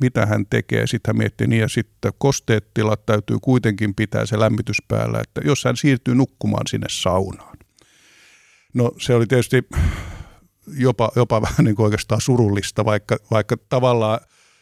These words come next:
ehkä siinä, siinä tilanteessa, niin kuin, vähän sanottu, niin kuin, pilke syl-, silmäkulmassa, mutta tää tarkoittaa vaan sitä, että, että silloin, silloin ihmisillä, ja, ja mikä on tilanne nyt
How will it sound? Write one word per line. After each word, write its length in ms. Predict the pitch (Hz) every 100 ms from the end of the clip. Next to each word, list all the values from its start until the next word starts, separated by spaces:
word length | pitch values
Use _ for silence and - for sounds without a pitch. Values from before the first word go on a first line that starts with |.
| _ _ _ _ _ _ -
ehkä 220 | 110 -
siinä, 280 | 117 123 113
siinä 300 | - 123 110
tilanteessa, 640 | 104 107 104 101 104 - 107
niin 160 | 104 101
kuin, 160 | 107 - _ _ _ _ - 120
vähän 200 | 113 110
sanottu, 460 | 110 104 - 107 -
niin 140 | 110
kuin, 140 | 101 - -
pilke 220 | 110 107
syl-, 260 | - 107 107
silmäkulmassa, 800 | - 107 101 98 101 - - 104
mutta 400 | 101 - 107 98 -
tää 140 | 143 113
tarkoittaa 480 | 113 127 - 123 120
vaan 140 | 123
sitä, 320 | - 139 110 107
että, 180 | -
että 160 | 104 -
silloin, 380 | 120 107 107 110 -
silloin 340 | - 113 110
ihmisillä, 460 | 127 117 107 107 107
ja, 80 | 107 -
ja 120 | 135 - _ -
mikä 320 | 151 160 165 117
on 60 | -
tilanne 340 | 165 139 131
nyt 160 | 156